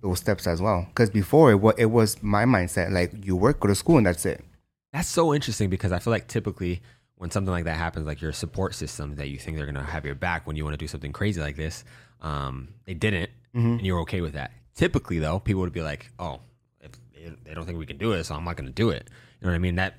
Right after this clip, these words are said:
Speaker 2: that makes me think about one of our friends. Um, she started a, a, it's called The Spot, um, and she talked to us about it before she did it, and
Speaker 1: Mm-hmm.
Speaker 2: we were like,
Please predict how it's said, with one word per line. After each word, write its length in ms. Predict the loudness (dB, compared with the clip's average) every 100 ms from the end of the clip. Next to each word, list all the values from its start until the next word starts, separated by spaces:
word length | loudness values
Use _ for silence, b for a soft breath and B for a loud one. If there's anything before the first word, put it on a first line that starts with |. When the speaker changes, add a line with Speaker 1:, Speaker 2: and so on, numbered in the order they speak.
| -6
Speaker 2:
that 120 | 0
makes 160 | 0 0
me 80 |
think 140 | -2 -2
about 300 | 0 -2 -4 -16 -2
one 140 | 0
of 80 | 0
our 100 | -2
friends. 540 | -2 -2 -2 -4 -8 -18 b b b b
Um, 280 | -4 -2 -4
she 120 | -4
started 480 | -4 -2 -2 -4 -6
a, 60 | -6
a, 360 | -6 -6 -6 -10 -16 _ _ _ _ _
it's 100 | -8
called 180 | -6 -6
The 40 |
Spot, 380 | -4 -2 -2 -6 -14 _ _ -10
um, 440 | -6 -6 -6 -10 -16 _
and 340 | -8 -6 -4 -4
she 640 | -4 -4 -2 -2 -2 -4 -6
talked 220 | -6 -4
to 60 | -4
us 120 | -4
about 200 | -4 -6
it 40 |
before 240 | -8 -10 -8
she 120 | -8
did 160 | -6 -6
it, 140 | -8 -12
and 120 | 0
Speaker 1:
Mm-hmm. 100 | 2
Speaker 2:
we 40 | 2
were 60 | 0
like, 280 | -4 -6